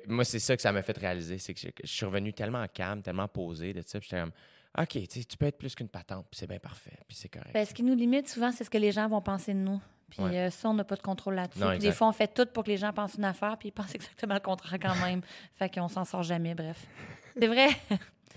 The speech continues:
Speaker 2: C'est ça, faisons ce qui nous plaît.
Speaker 1: Comment t'es, l'e-, l'expérience de tournage de La femme de mon frère, c'était, c'était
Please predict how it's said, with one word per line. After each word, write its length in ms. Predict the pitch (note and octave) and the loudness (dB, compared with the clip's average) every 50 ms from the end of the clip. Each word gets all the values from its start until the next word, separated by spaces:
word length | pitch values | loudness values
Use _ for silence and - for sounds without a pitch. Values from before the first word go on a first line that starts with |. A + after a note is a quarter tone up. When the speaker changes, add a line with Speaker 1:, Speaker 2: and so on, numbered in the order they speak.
| - - - - _ _ _ _ - - - - | -20 -20 -20 -20 _ _ _ _ -14 -14 -14 -10
Speaker 2:
C'est 140 | - - - | -8 -8 -6
ça, 140 | - - - - | -6 -6 -10 -8
faisons 260 | - - G#3 F#3 G#3 | -6 -6 -4 -4 -4
ce 60 | G#3+ - | -6 -6
qui 80 | - G3 | -4 -4
nous 80 | F#3+ | -4
plaît. 280 | F3+ - - - F3+ - - _ _ _ - | -4 -4 -8 -8 -8 -10 -14 _ _ _ 6
Speaker 1:
Comment 220 | C#3 C3 C3+ D3 | 8 8 8 8
t'es, 400 | - D3 B2+ A#2 A2+ A2 G#2 G#2+ | 8 10 10 10 10 10 8 8
l'e-, 160 | G#2 A2+ A#2 G#2+ | 6 6 6 8
l'expérience 460 | A2+ A#2 G#2+ - - B2+ B2+ C#3+ C3 | 8 6 6 6 6 8 8 8 8
de 80 | A#2+ | 6
tournage 640 | A2 - - C3 G2+ G#2 G2+ G2+ A2 A#2+ A#2+ A#2+ A2 F2+ | 6 6 6 6 6 6 6 4 2 2 0 -2 -2 -2
de 80 | F#2 | 0
La 160 | F#2 F2 F2 | 0 0 0
femme 160 | - - G2+ G2 | 0 0 0 0
de 60 | F#2+ | 2
mon 180 | F#2 F#2 F2+ | 0 0 -2
frère, 400 | - - - G2 G2 G#2+ A2 G#2 G2+ | -2 0 0 2 2 2 0 -4 -8
c'était, 460 | - - - - G#2 F#2+ F#2 F2 E2+ | -12 -8 -4 -2 0 0 0 -2 -2
c'était 220 | E2+ - _ - | -6 -8 _ -20